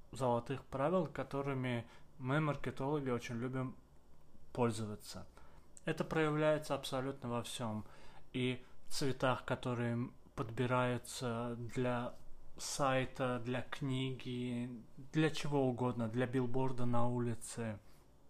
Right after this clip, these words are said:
И то, каким тоном говорится в рекламе или ещё что-нибудь. Вы не замечали, что когда вот реклама, допустим, по телеку, хотя я с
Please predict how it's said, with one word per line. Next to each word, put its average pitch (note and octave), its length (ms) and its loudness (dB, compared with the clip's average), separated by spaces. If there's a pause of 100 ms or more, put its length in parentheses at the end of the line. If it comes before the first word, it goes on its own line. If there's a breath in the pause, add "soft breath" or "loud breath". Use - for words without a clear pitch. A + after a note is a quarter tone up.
(1200 loud breath)
И D3+ 480 2 (1040 loud breath)
то, D#3 200 2
каким D3 420 -4 (120)
тоном C3 420 2
говорится B2 640 0
в A#2+ 80 -6
рекламе B2+ 600 0
или A#2+ 120 0
ещё B2 320 -4
что-нибудь. A#2 920 -6 (400 loud breath)
Вы D3 100 4
не E3 40 4
замечали, E3+ 480 2
что C#3 440 2 (180)
когда C3 280 2
вот C3 180 0 (720)
реклама, B2 520 2
допустим, A#2 440 -4
по A#2+ 140 -4
телеку, D#3 320 -6
хотя C3 260 -4
я B2 120 0
с - 180 -8